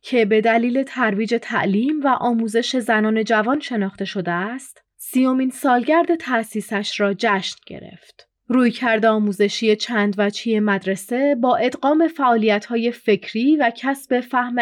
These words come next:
اخلاقی و بینش‌های معنوی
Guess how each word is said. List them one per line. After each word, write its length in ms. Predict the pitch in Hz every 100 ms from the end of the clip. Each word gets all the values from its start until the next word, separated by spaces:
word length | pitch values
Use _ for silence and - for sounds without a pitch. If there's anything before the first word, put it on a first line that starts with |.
| -
اخلاقی 600 | 226 214 226 214 226 269
و 160 | 262
بینش‌های 680 | 208 226 214 220 - 330 320
معنوی 680 | 254 196 180 175 165 202 254